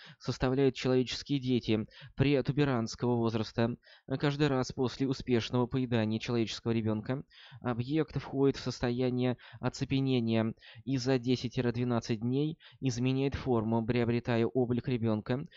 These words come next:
который был съеден. Объект способен говорить на любом языке, которым владел, э, потребленный ребенок, хотя его словарный запас и структура речи всегда очень ограничены и просты.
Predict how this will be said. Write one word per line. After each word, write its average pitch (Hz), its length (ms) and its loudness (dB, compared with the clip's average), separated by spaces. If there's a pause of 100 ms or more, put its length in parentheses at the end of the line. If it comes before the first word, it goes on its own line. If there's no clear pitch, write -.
(180)
который 131 460 2
был 127 300 2
съеден. 110 520 -2 (340)
Объект 120 580 0
способен 117 600 0
говорить 117 500 0
на 120 180 0
любом 117 320 2
языке, 120 580 0 (380)
которым 123 480 2 (200)
владел, 120 720 0 (280)
э, 127 100 -2
потребленный 117 840 0
ребенок, 113 540 -2 (260)
хотя 139 360 -2
его 131 340 0
словарный 123 460 -2
запас 127 500 0
и 135 60 -4
структура 123 540 2
речи 120 440 2 (400)
всегда 131 380 -2
очень 139 400 -2
ограничены 123 840 0
и 131 260 2
просты. 123 500 -2